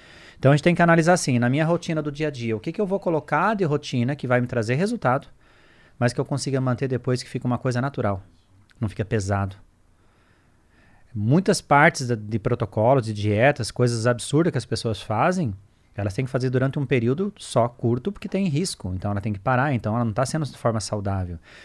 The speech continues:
E algumas porque não consegue manter, até quando eu vou conseguir manter isso? É quase impossível manter. Então, e o depois? Essa é a preocupação, não é só perca de peso, né? E o depois? Como que eu vou manter esse peso? Então, quando você não deixa lento o metabolismo, você não perde massa magra, não perde músculo,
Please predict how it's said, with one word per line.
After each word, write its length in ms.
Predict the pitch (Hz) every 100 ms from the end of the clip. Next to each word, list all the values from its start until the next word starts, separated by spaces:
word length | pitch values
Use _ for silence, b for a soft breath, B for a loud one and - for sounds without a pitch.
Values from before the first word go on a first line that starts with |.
| B
E 80 | 117
algumas 380 | 123 120 151 175
porque 240 | - 170
não 140 | 180 185
consegue 440 | 208 - 170 185
manter, 300 | 202 185 -
até 180 | 117 143
quando 260 | - 170
eu 60 | 170
vou 120 | 143
conseguir 260 | 143 127 123
manter 320 | 120 113 113
isso? 320 | 101 95 -
É 220 | 98 104
quase 280 | 101 120 123
impossível 560 | 147 175 185 - 180 165
manter. 400 | 127 113 98 85 b b -
Então, 240 | 170 180
e 40 | 208
o 40 |
depois? 560 | 170 127 101 82 - - b b b
Essa 220 | 151 170
é 20 |
a 20 | 175
preocupação, 520 | 185 175 175 160 143
não 80 | 143
é 60 |
só 200 | 143 165
perca 360 | 175 - 170 175
de 80 | 156
peso, 320 | 165 185 143
né? 140 | 139 b -
E 40 |
o 40 | 247
depois? 400 | 196 - 95 -
Como 180 | - 185
que 60 |
eu 60 | 156
vou 80 | 143
manter 200 | 117 113
esse 160 | -
peso? 400 | 101 98 92 - b b b b b -
Então, 240 | 113 156
quando 180 | 185 185
você 240 | 175 -
não 140 | 160 170
deixa 240 | 175 175
lento 180 | 165 151
o 60 |
metabolismo, 680 | 156 147 147 147 107 95 95
você 180 | 98 117
não 120 | 113
perde 200 | 120 127
massa 280 | 135 135 165
magra, 400 | 123 110 98 90
não 80 | 110
perde 240 | 95 104
músculo, 440 | 117 127 - 98